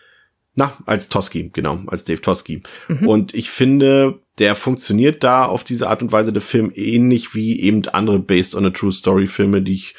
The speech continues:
Speaker 1: vorhin schon erwähnt habe, wo in dem eben auch Anwälte eine große Rolle spielen oder Journalisten oder Polizisten. Ähm, hatte ich vorhin erwähnt, Dark Waters zum Beispiel, ähm, dem,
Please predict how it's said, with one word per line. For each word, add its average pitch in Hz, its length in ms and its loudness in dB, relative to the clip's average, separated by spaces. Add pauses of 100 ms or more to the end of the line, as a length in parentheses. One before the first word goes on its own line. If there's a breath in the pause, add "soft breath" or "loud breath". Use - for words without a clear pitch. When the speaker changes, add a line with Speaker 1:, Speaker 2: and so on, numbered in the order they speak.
(360 loud breath)
Speaker 1:
vorhin 101 300 2
schon 101 340 0
erwähnt 98 360 0
habe, 95 220 -2
wo 95 200 0
in 101 120 0
dem 98 160 2
eben 95 180 2
auch 98 300 -2
Anwälte 101 500 2
eine 95 140 2
große 95 240 -4
Rolle 95 160 2
spielen 98 260 0
oder 95 160 0
Journalisten 101 580 0
oder 95 180 0
Polizisten. 101 800 -2 (340 loud breath)
Ähm, 95 520 2
hatte 107 160 -2
ich - 60 -6
vorhin 95 160 2
erwähnt, 98 300 2
Dark 92 200 -2
Waters 95 340 0
zum 101 120 -2
Beispiel, 95 640 0
ähm, 95 240 0
dem, 92 400 0